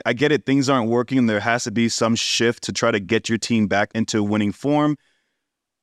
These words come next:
But at the same time, you just abandon all the principles that you try to instill into this group. Because to me, that almost feels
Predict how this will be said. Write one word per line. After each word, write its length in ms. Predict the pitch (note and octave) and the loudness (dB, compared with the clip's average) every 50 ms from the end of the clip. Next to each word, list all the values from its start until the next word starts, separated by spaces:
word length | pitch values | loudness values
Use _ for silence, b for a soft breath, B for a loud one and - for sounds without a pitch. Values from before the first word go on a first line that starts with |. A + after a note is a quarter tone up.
| _ - | _ 0
But 100 | C#3+ C3+ | 0 0
at 80 | C3 | 2
the 100 | B2+ C3 | 0 -2
same 240 | - - D#3+ C#3+ B2 | 0 2 2 2 2
time, 220 | - D3 C#3 C3 A#2 | 2 0 0 0 0
you 140 | G2+ A2+ A2 | 0 -2 -2
just 160 | A#2 A2+ - | -2 -2 -2
abandon 440 | A2 G2+ F#2+ A#2 A#2+ A#2+ B2 A#2 A2 | -4 -4 0 0 0 2 2 0 2
all 140 | G#2+ A2+ | 0 0
the 100 | A2+ A2 | 0 0
principles 420 | G2+ - - B2+ A#2 - G2 G#2+ G2 | -2 -2 -4 -4 -2 -2 -4 -4 -2
that 140 | G#2 G#2 - | -2 -2 -2
you 80 | A2+ | -4
try 200 | G2+ - A2+ G#2+ | -2 0 0 0
to 80 | G#2 G#2 | 2 0
instill 320 | G2+ G2 - - G#2+ G#2+ | -2 -2 -2 -2 -2 -2
into 120 | G2+ - G#2 | 0 -2 -2
this 200 | G2 G2 F2+ - | -4 -4 -4 -4
group. 320 | - B2 C3 G#2+ F2+ - _ | -2 0 0 0 -2 -4 _
Because 280 | G#2 G2 - B2 A2 | -6 -2 0 0 0
to 120 | - - A2 | 0 -2 0
me, 200 | A#2 D3 E3 D3 | 2 2 2 2
that 160 | A2+ A#2 B2 | 2 2 2
almost 340 | C3+ C3 B2 A#2 A2 - - | 2 2 0 0 -2 -4 -4
feels 580 | B2+ A#2 A2+ A2+ A2 G#2+ G#2+ G2 - - - | -2 0 2 2 0 0 -2 -4 -6 -10 -14